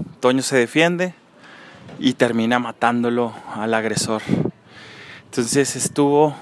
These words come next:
diez años de su vida en la cárcel, diez años de su vida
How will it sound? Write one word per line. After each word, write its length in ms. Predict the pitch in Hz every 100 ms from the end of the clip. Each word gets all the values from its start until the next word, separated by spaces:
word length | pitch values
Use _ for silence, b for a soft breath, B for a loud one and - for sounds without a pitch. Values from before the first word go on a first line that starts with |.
| -
diez 440 | 127 147 165 165
años 280 | 151 147 139
de 80 | 123
su 180 | - 123
vida 320 | 135 135 143 - - - _ B B B B B B -
en 320 | 117 110 107
la 100 | 104
cárcel, 540 | 127 117 113 120 113
diez 240 | 120 127 139
años 300 | 135 139 127
de 80 |
su 180 | 123 120
vida 440 | 127 135 135 143